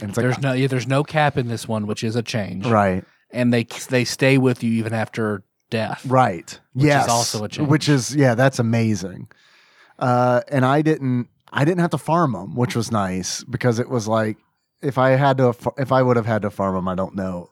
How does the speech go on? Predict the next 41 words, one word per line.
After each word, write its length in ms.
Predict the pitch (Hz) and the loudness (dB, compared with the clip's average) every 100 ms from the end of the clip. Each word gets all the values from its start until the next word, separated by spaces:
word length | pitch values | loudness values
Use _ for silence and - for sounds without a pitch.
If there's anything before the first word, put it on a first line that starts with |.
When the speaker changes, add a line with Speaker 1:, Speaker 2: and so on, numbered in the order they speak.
| - | -4
Speaker 1:
how 140 | 120 | 0
long 240 | 117 113 117 | 0 0 -2
I 40 | |
would 120 | 110 | -2
have 100 | 110 | -2
done 180 | 110 113 | -2 -2
that. 280 | 120 120 120 - - - - | 0 0 -2 -8 -20 -10 -2
'Cause, 140 | 170 | 2
like, 300 | 170 160 - _ _ _ _ _ _ _ _ _ _ _ - | 2 0 -4 _ _ _ _ _ _ _ _ _ _ _ -2
I 100 | 202 | 2
don't 120 | 190 | 4
know, 220 | 143 139 | 4 4
the 120 | 143 | 2
fun 220 | 147 175 185 | 2 2 2
of, 220 | 131 117 | 0 -2
I 100 | 156 | 0
don't, 180 | 180 135 | 0 2
the 80 | 147 | 0
fun, 240 | - 185 180 | 2 0 2
it's, 260 | 175 - - | -2 -2 -10
Mega 260 | 196 170 190 | -2 0 2
Man 280 | 185 170 156 | 4 4 4
is 120 | 127 | 2
just 220 | 117 - - | -2 -8 -2
a 120 | 151 | 0
ga-, 200 | 131 147 165 | 2 2 2
a 80 | 147 | 0
kind 220 | 160 190 | 2 2
of 60 | 175 | 4
game 160 | 156 | 2
where 100 | 151 | 4
I 40 | 135 | 2
just 120 | 123 | 2
wanna 120 | 147 | 0
sit 200 | 123 - | 0 0
down 280 | 170 160 151 - | 2 2 2 0
and 80 | |
I 40 | 135 | -2
wanna 120 | 123 | -4
play 360 | - 160 165 | -4 0 4
it 120 | 160 | 4